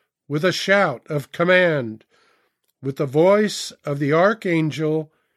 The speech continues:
and with the blast of the trumpet of God. And the dead in Christ will rise first."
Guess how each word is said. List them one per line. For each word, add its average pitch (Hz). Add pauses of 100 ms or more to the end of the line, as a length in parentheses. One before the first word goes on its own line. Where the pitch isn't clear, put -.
(540)
and 135
with 151
the 151
blast 151
of 135
the 143
trumpet - (480)
of 113
God. 123 (920)
And 117
the 123
dead 147
in 180
Christ 180
will 165
rise 170
first." -